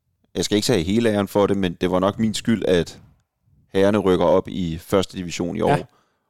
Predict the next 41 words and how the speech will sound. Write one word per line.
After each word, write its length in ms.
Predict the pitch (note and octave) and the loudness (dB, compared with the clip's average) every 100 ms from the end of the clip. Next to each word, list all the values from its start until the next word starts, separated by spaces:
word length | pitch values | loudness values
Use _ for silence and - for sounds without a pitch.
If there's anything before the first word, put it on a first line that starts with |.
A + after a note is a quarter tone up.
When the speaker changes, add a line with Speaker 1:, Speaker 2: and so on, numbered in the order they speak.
| _ _ | _ _
Speaker 1:
Og 80 | - | -6
det 80 | G#2+ | 0
gør 120 | A2 | 2
jo 120 | G2 F2+ | 4 4
også, 280 | F#2 - - | 2 0 -2
at 220 | E2+ - | -2 -2
klubben 300 | - A2+ A2 | -2 -2 0
måske 320 | G2 F2 G2 | -2 -2 -2
vælger 260 | F2+ F#2+ G#2 | 0 2 2
lidt 140 | F#2 | 0
mere 200 | F2+ F#2 | 0 0
sat 300 | F2 G2 F#2+ - | 0 0 -2 -4
på, 320 | G2 F2 E2 | -2 0 -2
på 100 | - | -4
herreholdet, 680 | D#2+ F2 G2 F#2 F2+ F2 F2+ | -4 0 2 2 0 0 0
og 440 | F2 D#2+ D#2+ D#2+ D2+ _ _ _ _ _ _ _ - - _ _ _ - | -2 -4 -6 -8 -10 _ _ _ _ _ _ _ -20 -20 _ _ _ -2
nu, 80 | |
jeg 80 | G2+ | 2
ved 60 | F#2+ | 4
ikke, 140 | B2+ | 4
om 60 | A#2 | 2
de 80 | F#2 | 0
har 40 | |
skrevet 180 | F2+ F#2 | 0 0
nogle 120 | G2 | 0
kontrakter 420 | G2 - F#2 - | -2 -2 -4 -2
med 120 | G#2 F2+ | -4 -2
nogen 160 | F2+ | -4
endnu, 200 | F#2 F#2 | -4 -4
men 180 | F2+ E2+ | -4 -4
er 400 | E2+ E2 - C3 - | -4 -6 -10 -12 -8
at 60 | F2+ | -4
prøve 160 | G#2 | 0
at 60 | G2 | 0
trække 280 | - F#2 F#2 | 0 -6 -4
nogle, 320 | F2+ F2 F2 - _ _ | -6 -8 -12 -18 _ _
nogle 140 | G2 | -8
bedre 360 | F2 G2+ A2+ G#2 | 0 2 4 2
atleter 320 | F#2 G#2 F#2+ | 0 -2 -2
ind. 160 | F2+ F#2+ - - | -4 -6 -14 -4
Speaker 2:
Ja, 160 | C#3 | -2